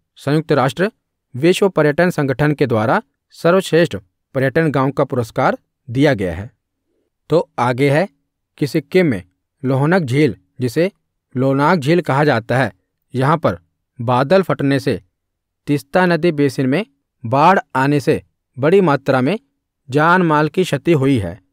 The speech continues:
तो यहाँ से प्रश्न क्या बन सकता है कि जो लोनाक झील है, ये कहाँ पर है?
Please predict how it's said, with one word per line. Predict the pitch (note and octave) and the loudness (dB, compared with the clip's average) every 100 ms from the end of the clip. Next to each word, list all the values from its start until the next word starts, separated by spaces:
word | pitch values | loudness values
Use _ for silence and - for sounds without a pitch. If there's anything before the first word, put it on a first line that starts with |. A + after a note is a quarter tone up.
| _ _ _ | _ _ _
तो | A#2+ | -6
यहाँ | A#2 A#2+ D#3+ | -4 -2 0
से | E3 | 0
प्रश्न | D#3 C#3+ D3+ | 0 -2 -4
क्या | C#3 C#3 | -2 0
बन | C3+ C3 | 0 -4
सकता | C3+ - B2+ | -6 -4 -2
है | C#3+ - _ _ _ _ - | -2 -4 _ _ _ _ -6
कि | C#3+ | 0
जो | F3 | 2
लोनाक | C3+ C3 D3 E3+ | 2 0 0 -2
झील | A#2+ C3+ C3 | -2 0 0
है, | C3 F2+ _ _ _ | -2 -4 _ _ _
ये | A#2 | -10
कहाँ | A2+ A#2+ C3+ | -6 -6 -2
पर | C3+ | -2
है? | B2+ | -2